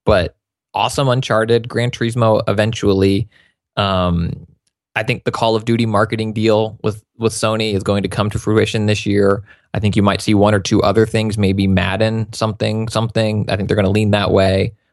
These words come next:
Like, E three is often expected now. And I don't, I don't think you get those megaton surprise drops. And I think No Man's Sky could be huge.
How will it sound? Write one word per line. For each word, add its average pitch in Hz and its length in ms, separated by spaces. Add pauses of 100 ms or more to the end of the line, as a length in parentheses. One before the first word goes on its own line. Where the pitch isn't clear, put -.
(180)
Like, 101 320 (400)
E 208 120
three 214 320
is 139 180
often 147 360
expected - 640
now. - 320 (220)
And 117 120 (120)
I 107 80
don't, - 160
I 139 80
don't 147 100
think 151 140
you 143 60
get 139 180
those 131 180
megaton 123 800
surprise 117 580
drops. 160 440
And 107 80
I 107 40
think - 140
No 113 160
Man's 113 240
Sky 117 280
could 120 200
be 117 140
huge. 120 600